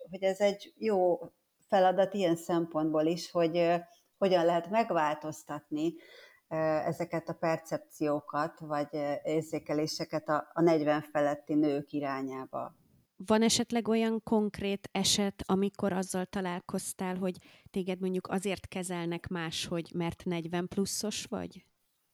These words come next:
Speaker 1: Hát szerintem erről lehet sokat beszélni, <laughs> mert
Speaker 2: Mhm.
Speaker 1: igen, igen. Tehát, hogy most nem csak úgy, hogy a, a, a, van ez a láthatatlansági szindróma például,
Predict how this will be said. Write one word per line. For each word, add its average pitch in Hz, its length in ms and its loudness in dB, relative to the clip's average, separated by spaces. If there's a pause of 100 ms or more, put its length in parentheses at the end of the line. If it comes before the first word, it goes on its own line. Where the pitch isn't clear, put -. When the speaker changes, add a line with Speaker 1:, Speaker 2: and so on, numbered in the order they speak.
(1040)
Speaker 1:
Hát 202 300 -2
szerintem 247 420 4
erről 254 480 4
lehet 240 340 4
sokat 175 360 -2
beszélni, 160 600 2 (360)
<laughs> - 360 8
mert 185 120 8
Speaker 2:
Mhm. 202 80 2
Speaker 1:
igen, 220 500 2
igen. 156 380 2
Tehát, 180 220 4
hogy 202 140 4 (260)
most 185 180 -4
nem 254 160 4
csak 214 220 -2
úgy, 185 180 0
hogy 175 360 2 (400)
a, 175 80 0
a, 170 560 2
a, 175 100 0
van 185 200 2
ez 170 160 0
a 160 200 4
láthatatlansági 160 1080 0
szindróma 147 680 -4
például, 220 760 -2